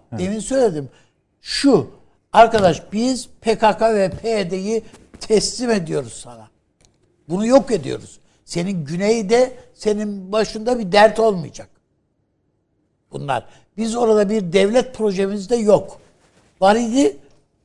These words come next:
Speaker 2: vazgeçtik. Bu yok. Ha, demek ki senin o zaman S dört yüzlere ihtiyacın yok. Ha, buna formül bulabilir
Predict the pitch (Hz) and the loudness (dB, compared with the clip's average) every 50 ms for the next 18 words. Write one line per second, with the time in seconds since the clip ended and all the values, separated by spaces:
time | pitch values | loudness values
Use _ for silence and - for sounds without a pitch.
0 | _ _ 196 208 214 208 180 156 160 143 117 - - - _ _ - _ _ _ | _ _ 2 2 2 2 2 -2 -4 -6 -6 -8 -14 -20 _ _ -20 _ _ _
1 | _ _ _ _ _ _ 156 180 196 185 - - - - - _ _ _ _ - | _ _ _ _ _ _ 0 4 4 4 4 2 -6 -18 -20 _ _ _ _ -20
2 | - _ _ _ _ _ _ 202 202 185 190 269 285 277 247 220 185 - - 180 | -20 _ _ _ _ _ _ -8 -8 -6 -4 -4 -2 0 0 0 -2 -2 -8 -12
3 | 165 - - 247 240 240 220 220 226 269 - 247 262 214 196 208 196 185 196 233 | -10 -6 -2 -2 -2 -2 -2 -6 -8 -8 -6 -4 -4 -2 -2 -2 -2 -2 -2 -2
4 | 247 226 220 185 - - 220 208 - - - 170 160 180 202 240 254 220 165 - | -2 -4 -4 -4 -4 -4 -6 -6 -6 -6 -12 -12 -8 -4 -2 -2 -2 -2 -6 -10
5 | - 165 156 143 127 - - - - - - _ _ _ _ _ _ _ _ _ | -8 -6 -4 -4 -6 -8 -14 -20 -20 -20 -20 _ _ _ _ _ _ _ _ _
6 | _ _ _ _ _ _ _ _ 151 143 117 104 123 165 202 240 254 - - 196 | _ _ _ _ _ _ _ _ -8 -8 -8 -8 -10 -6 -2 -2 -2 -2 0 -2
7 | 180 165 170 196 226 220 180 165 165 160 156 147 143 143 139 123 107 - | -2 -2 -2 -4 -6 -6 -6 -6 -4 -4 -4 -4 -4 -8 -12 -14 -18 -20